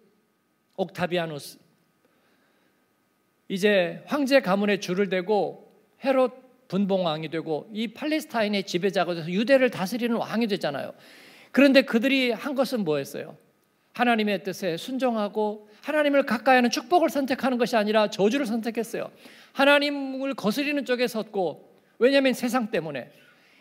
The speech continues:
이스라엘에서 왕이 난다는 동방 박사들의 일을 듣고 베들레헴 지경에 있는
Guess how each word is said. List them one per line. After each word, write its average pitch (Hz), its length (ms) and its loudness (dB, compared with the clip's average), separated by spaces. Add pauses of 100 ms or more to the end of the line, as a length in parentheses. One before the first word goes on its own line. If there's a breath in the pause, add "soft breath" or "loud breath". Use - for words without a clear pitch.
이스라엘에서 247 680 4
왕이 254 280 4
난다는 254 460 0
동방 214 340 0
박사들의 208 520 -2
일을 226 180 -6
듣고 233 420 -4
베들레헴 233 520 -4
지경에 208 480 -4
있는 202 320 -8